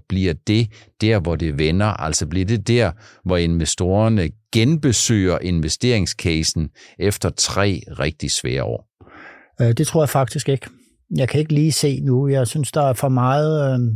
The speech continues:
Speaker 2: der, jeg tror, at vi stadigvæk får den her tilbageholdenhed og volatilitet, og jeg tror også, at det, at faktum, at der er trukket endnu flere penge ud af markedet,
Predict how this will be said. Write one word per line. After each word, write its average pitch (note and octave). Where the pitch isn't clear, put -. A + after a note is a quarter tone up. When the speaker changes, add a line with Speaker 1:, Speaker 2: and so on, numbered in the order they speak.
Speaker 2:
der, C3
jeg C3+
tror, F3
at D#3+
vi D3+
stadigvæk D#3+
får C#3
den C3+
her C#3
tilbageholdenhed C3+
og B2+
volatilitet, B2
og B2+
jeg A#2
tror C3
også, C#3+
at B2
det, C#3+
at A#2+
faktum, C3+
at A2+
der A2+
er G#2+
trukket A2
endnu C#3+
flere C3
penge C3+
ud C3
af B2
markedet, A#2